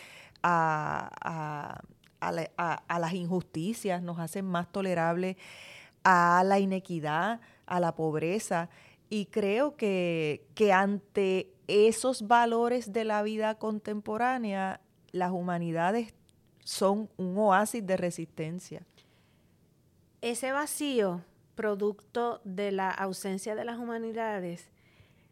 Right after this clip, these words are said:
Speaker 2: no se puede llenar con ninguna de las cosas que tratamos que, que lo sustituyan en estos tiempos.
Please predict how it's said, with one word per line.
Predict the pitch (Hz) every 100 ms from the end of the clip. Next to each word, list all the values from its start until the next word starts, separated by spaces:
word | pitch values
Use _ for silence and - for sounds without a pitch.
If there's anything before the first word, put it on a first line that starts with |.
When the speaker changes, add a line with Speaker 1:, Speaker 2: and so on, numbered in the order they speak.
| _
Speaker 2:
no | 185 190 190 202 208
se | - 214
puede | 202 196 202
llenar | 202 202 208 208
con | - 196
ninguna | 190 180 175
de | 175
las | 196 190
cosas | 214 208 208
que | - 185
tratamos | - 175 170 160 180
que, | - 185 170 160 - _
que | - 160
lo | 160 165 165
sustituyan | - 196 - 170 185 196 185 160 160
en | 160
estos | 160 - 180
tiempos. | - 160 156 147 147